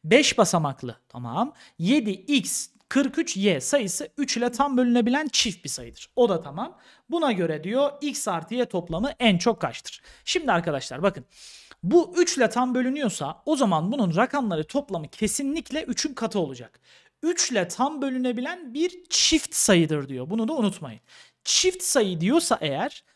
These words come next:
bak bir üç ile bölünebilme bir de çift sayı. Çift sayı diyorsa iki ile de bölünebilme. Yani burada soru aslında sana iki tane bilgi vermiş. Üç ile bölünebildiğini söylemiş, iki ile bölünebildiğini söylemiş. Şimdi çağımızın problemi şu.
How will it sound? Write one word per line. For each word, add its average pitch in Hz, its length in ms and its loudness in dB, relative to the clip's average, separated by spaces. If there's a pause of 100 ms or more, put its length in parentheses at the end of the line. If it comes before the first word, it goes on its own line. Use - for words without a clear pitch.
(120)
bak 175 180 0 (320)
bir 254 200 -6
üç 269 220 2
ile 339 160 8
bölünebilme 294 640 2
bir 269 80 -8
de 320 120 -2
çift - 300 -2
sayı. 135 240 -6
Çift - 240 -2
sayı 294 260 -4
diyorsa 302 220 -4
iki 285 280 -2
ile 226 140 6
de 165 100 4
bölünebilme. 143 440 -4
Yani 262 200 -4
burada 320 240 0
soru 311 300 -2
aslında 247 400 -2
sana 311 220 -6
iki - 220 -6
tane 247 260 0
bilgi 180 220 0
vermiş. 120 380 -8 (320)
Üç 202 240 0
ile 302 100 6
bölünebildiğini 294 580 2
söylemiş, 294 540 0 (400)
iki - 220 2
ile 220 160 6
bölünebildiğini 143 500 -2
söylemiş. - 400 -14 (220)
Şimdi 285 220 -6
çağımızın 220 580 2
problemi 240 440 -2
şu. - 280 -2